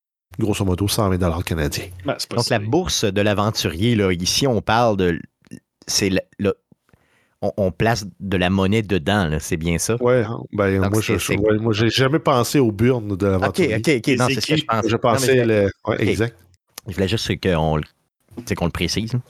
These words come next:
Speaker 3: C'est, c'est
Speaker 1: Le
Speaker 3: important.
Speaker 1: sac en cuir pour transporter de la monnaie et non
Speaker 3: Merci.
Speaker 1: pour transporter tes gosses.
Speaker 3: <laughs> Merci
Speaker 2: Aux deux,
Speaker 3: beaucoup.
Speaker 2: aux deux piastres.
Speaker 3: <laughs> Merci beaucoup. Merci beaucoup. Euh, je,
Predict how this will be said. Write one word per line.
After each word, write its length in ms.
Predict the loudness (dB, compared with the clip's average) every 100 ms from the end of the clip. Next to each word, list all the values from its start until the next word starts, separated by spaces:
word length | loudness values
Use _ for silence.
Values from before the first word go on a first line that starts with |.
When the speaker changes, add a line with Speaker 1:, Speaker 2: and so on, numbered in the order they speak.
| _
Speaker 3:
C'est, 120 | -18 -14 -4
c'est 60 |
Speaker 1:
Le 80 | 0
Speaker 3:
important. 140 | 0 0
Speaker 1:
sac 180 | 0 0
en 60 |
cuir 340 | -2 0 0 0
pour 160 | -4
transporter 400 | -4 0 0 0
de 80 | 0
la 60 | 0
monnaie 260 | 0 -2 -6 _ _ -6
et 60 | -2
non 80 | 0
Speaker 3:
Merci. 100 | 0
Speaker 1:
pour 120 | -2
transporter 400 | 0 -2 -2 -2
tes 140 | -2 -2
gosses. 420 | 0 -2 -4 -6 -2
Speaker 3:
<laughs> 100 | 0
Merci 120 | 0 2
Speaker 2:
Aux 60 | 0
deux, 40 | 2
Speaker 3:
beaucoup. 240 | 0 2
Speaker 2:
aux 60 | 2
deux 160 | 2
piastres. 460 | 2 0 -2 -4 -10 -10 -8
Speaker 3:
<laughs> 100 | -4
Merci 260 | -4 -4
beaucoup. 260 | -8 -6 -6 -4
Merci 260 | -4 -2 -4
beaucoup. 200 | -4 -4 -4 -2 0
Euh, 140 | 2 0 0
je, 100 | -8